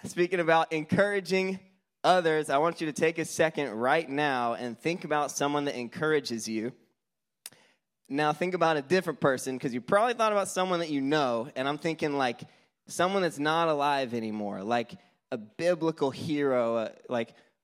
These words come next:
the most inspiring Christian that's ever lived in human history, someone that, uh, you just really admire this person, just they are that person.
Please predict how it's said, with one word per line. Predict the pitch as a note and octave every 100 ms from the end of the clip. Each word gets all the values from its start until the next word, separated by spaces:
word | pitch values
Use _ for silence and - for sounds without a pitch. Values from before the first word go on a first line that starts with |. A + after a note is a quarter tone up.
| -
the | C3
most | D#3+ F3 D#3
inspiring | C#3 - C#3+ D3 D#3+ E3 D3+
Christian | - D3+ - C3+ C3
that's | A#2+
ever | C#3 C3+ C3
lived | B2 B2 B2 A2+ -
in | A2 A2+
human | - D3+ C#3+ B2
history, | C3+ - - B2+ B2 -
someone | - E3 F3 D#3
that, | C3+ - _ _ _ _ _ -
uh, | B2+
you | B2+ D3+
just | D3 -
really | A#2+ C#3+ D#3+ E3 D#3+ D#3 C3+ -
admire | B2 B2+ C#3 C#3 C#3 C#3 B2+
this | B2+ C3
person, | - C3+ C3 - B2+ B2 A#2 - _ _ _ _ _ _ _ -
just | C#3 C3+ B2 - - - _
they | A2+ B2+ B2+
are | A#2+
that | A#2 A2+ -
person. | - A2+ - G2+